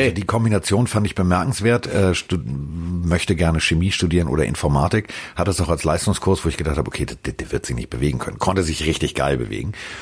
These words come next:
Und, äh, ich habe tatsächlich einen Typen gefunden, da war ich echt baff. Der hat, ähm, w-, musste ja auch Pausen einhalten in der Schule. Und die sind aber alle nicht gegangen. Also ich habe gesagt, so, wir haben jetzt große Pause, ihr könnt jetzt in die Mensa, ihr könnt was essen, ähm, aber denkt bitte dran, wir machen hier Sport. Also jetzt keiner die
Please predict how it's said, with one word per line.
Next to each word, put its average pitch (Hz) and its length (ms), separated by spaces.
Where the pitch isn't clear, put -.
Und, 95 400
äh, 95 80
ich 95 100
habe 101 80
tatsächlich 120 400
einen 135 240
Typen 123 220
gefunden, 90 340
da 92 140
war 98 120
ich 90 140
echt 98 180
baff. 120 320
Der 90 100
hat, - 240
ähm, 82 640
w-, 67 140
musste 69 720
ja - 80
auch - 80
Pausen 69 340
einhalten 57 440
in 50 80
der - 100
Schule. 104 280
Und 92 260
die 101 60
sind 135 160
aber 107 140
alle 113 160
nicht 113 160
gegangen. 123 400
Also 80 180
ich 92 60
habe 110 120
gesagt, 101 200
so, 113 100
wir 95 120
haben 104 100
jetzt - 140
große 95 240
Pause, 123 300
ihr 95 60
könnt 110 160
jetzt - 140
in 101 80
die 95 80
Mensa, 98 300
ihr 92 60
könnt 92 140
was 85 120
essen, 120 420
ähm, 95 260
aber 82 200
denkt 95 240
bitte 87 180
dran, 87 180
wir 85 60
machen 85 220
hier 82 100
Sport. 95 320
Also 82 160
jetzt 82 200
keiner 90 260
die 73 260